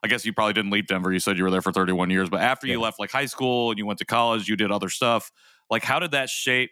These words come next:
Speaker 1: did that shape the way that you navigated those relationships based on your experience of the camps?
Speaker 2: Absolutely. Um, and that's a great question too, because,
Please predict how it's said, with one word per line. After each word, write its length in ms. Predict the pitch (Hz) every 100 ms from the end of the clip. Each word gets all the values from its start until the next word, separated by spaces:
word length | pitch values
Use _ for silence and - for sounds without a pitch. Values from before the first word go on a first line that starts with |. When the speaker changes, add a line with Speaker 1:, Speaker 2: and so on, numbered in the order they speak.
| _
Speaker 1:
did 260 | - 156 196
that 220 | 123 90
shape 300 | - 98 80 - - _ -
the 120 | 120
way 300 | 110 117 123
that 100 | 120
you 140 | 110
navigated 580 | 101 104 110 104 104 101
those 220 | 101 98
relationships 720 | 92 90 98 - 90 92 87 -
based 360 | 107 110 107
on 140 | 110 101
your 140 | 98
experience 500 | 90 - 95 92 87
of 100 | 85
the 80 | 78
camps? 400 | - 92 76 - _ _ _ _ _ _ -
Speaker 2:
Absolutely. 760 | 139 190 110 120 104 92 85 104
Um, 520 | 107 104 98 95 90
and 100 | 120
that's 180 | 135 139
a 40 |
great 320 | 104 101 104 107
question 420 | 98 101 - 82
too, 280 | - 101 95
because, 520 | - 101 95 87 -